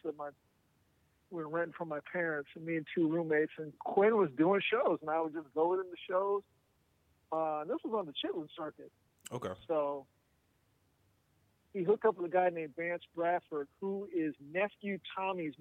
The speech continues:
Speaker 1: manager.
Speaker 2: Nah.
Speaker 1: Okay, so I knew Nephew Tommy when he was fresh out of college.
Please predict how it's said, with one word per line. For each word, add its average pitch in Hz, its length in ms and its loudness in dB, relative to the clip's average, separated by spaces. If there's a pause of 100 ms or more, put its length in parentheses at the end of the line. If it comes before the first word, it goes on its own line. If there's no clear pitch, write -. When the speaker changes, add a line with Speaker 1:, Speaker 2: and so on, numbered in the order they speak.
Speaker 1:
manager. 151 500 -6 (540)
Speaker 2:
Nah. 101 80 -10 (1300)
Speaker 1:
Okay, 160 320 4
so 160 120 0
I 170 100 2
knew 226 180 2
Nephew 190 460 0 (160)
Tommy 185 560 -2 (720)
when 160 160 -2
he 190 200 0
was 170 140 4 (120)
fresh 185 260 6
out 160 140 2
of 131 80 -6
college. 196 420 -2